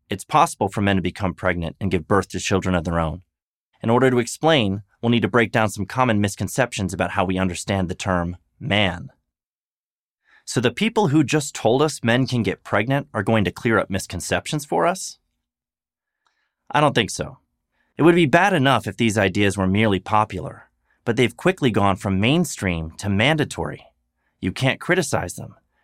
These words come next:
You can't even joke about them. Comedians risk being canceled, and in some cases physically attacked for doing so. In a twisted way, this all kinda makes sense. In order to prop up an insane worldview that can't be defended,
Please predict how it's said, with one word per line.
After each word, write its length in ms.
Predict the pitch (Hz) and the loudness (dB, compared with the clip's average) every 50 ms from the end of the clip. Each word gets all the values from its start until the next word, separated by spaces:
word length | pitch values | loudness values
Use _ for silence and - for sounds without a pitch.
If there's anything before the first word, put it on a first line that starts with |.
| _ - | _ -6
You 140 | 160 165 160 | -6 -6 -4
can't 260 | - 185 180 165 151 | -2 0 0 2 2
even 300 | 131 107 101 90 82 80 | 0 0 -2 -2 -4 -4
joke 340 | - - 139 180 208 - - | 0 2 2 2 2 0 -2
about 320 | 101 - - - - - | -4 -2 -4 -6 -10 -14
them. 160 | - - - _ _ _ _ _ _ _ _ _ _ _ _ _ _ _ _ _ _ _ | -16 -18 -18 _ _ _ _ _ _ _ _ _ _ _ _ _ _ _ _ _ _ _
Comedians 540 | - 131 139 170 185 214 202 165 127 110 107 | -2 0 2 2 2 2 2 2 2 0 0
risk 360 | 95 120 143 147 - - - | 2 2 2 2 0 -4 -6
being 240 | - 131 123 113 101 | -2 0 0 2 0
canceled, 540 | - - 117 110 107 98 - 92 90 92 - _ _ _ _ _ _ _ _ - | -2 0 0 0 0 0 -4 -8 -8 -10 -12 _ _ _ _ _ _ _ _ -4
and 80 | 117 117 | -2 0
in 100 | 117 113 | 0 0
some 220 | - 160 160 160 | 0 0 0 0
cases 400 | - 139 120 107 - 107 95 - | 0 0 0 0 0 -4 -6 -4
physically 460 | - - 151 139 147 135 - 110 95 | -2 0 0 0 0 -2 0 -2 -2
attacked 440 | 90 - - 120 120 110 101 - - | -2 -2 -2 -2 -2 -2 -4 -6 -8
for 140 | - - 95 | -4 -4 0
doing 280 | 87 123 139 160 135 98 | 2 2 2 2 2 -2
so. 360 | - - 80 78 - - - _ _ _ _ _ _ _ _ _ _ _ _ _ _ _ - | -4 -6 -10 -12 -12 -18 -20 _ _ _ _ _ _ _ _ _ _ _ _ _ _ _ -2
In 100 | 120 131 | 0 0
a 60 | 135 | 0
twisted 420 | - - 208 214 - - 165 123 | 2 0 0 0 2 0 0 0
way, 240 | 123 143 156 151 123 | 2 4 4 4 4
this 220 | 104 101 95 - - | 4 2 0 -2 -2
all 240 | - 127 151 175 165 | -2 0 0 0 0
kinda 240 | - 156 160 143 127 | 0 0 0 2 2
makes 240 | 127 123 - - | 2 0 -2 -4
sense. 540 | - - 139 127 101 - - - - - - _ _ _ _ _ _ _ _ _ _ _ _ _ _ _ | -4 -2 0 0 -2 -4 -8 -10 -10 -10 -12 _ _ _ _ _ _ _ _ _ _ _ _ _ _ _
In 140 | - 131 135 | 0 4 4
order 220 | 151 180 196 196 160 | 4 4 4 4 2
to 80 | 139 | 0
prop 280 | - - 160 151 151 151 | 0 0 0 2 2 0
up 140 | 139 139 - | -2 -2 0
an 100 | 113 110 | 0 0
insane 420 | 104 98 - - 135 131 120 110 | -2 -2 -2 -2 0 0 2 2
worldview 440 | 110 113 110 95 92 101 113 104 87 | 2 2 2 0 0 0 0 2 0
that 140 | 85 - - | 0 -2 -4
can't 240 | - 131 117 - | -2 -2 -2 -2
be 80 | - 92 | -2 -4
defended, 580 | 85 87 - - 110 107 98 85 82 78 - | -6 -6 -4 -2 0 0 0 -2 -4 -8 -12